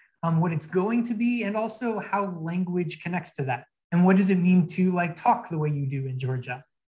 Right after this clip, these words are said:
Um, especially for us, we're interested in sort of how Georgia's become a little bit of a purple state. Um, if you followed the election at all in twenty twenty, you're probably acutely aware that Georgia is kind of in a state of flux with respect to, like, political orientation.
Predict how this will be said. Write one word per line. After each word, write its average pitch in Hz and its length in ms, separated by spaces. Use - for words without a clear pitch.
Um, 165 400
especially 240 580
for 202 260
us, 226 380
we're 208 120
interested 202 380
in 196 120
sort 196 160
of 185 80
how 175 160
Georgia's 170 340
become 160 240
a 160 60
little 156 160
bit 151 80
of 143 80
a 135 80
purple - 340
state. 196 400
Um, 147 180
if 143 160
you 156 80
followed 151 460
the 143 180
election 147 420
at 143 80
all 143 180
in 139 100
twenty 143 260
twenty, 151 260
you're 147 140
probably 143 320
acutely 185 580
aware 170 520
that 151 180
Georgia 156 420
is 147 140
kind 151 240
of 143 80
in 143 100
a 139 60
state 143 260
of 131 100
flux - 360
with 143 200
respect - 500
to, 139 240
like, 135 260
political 151 320
orientation. 143 680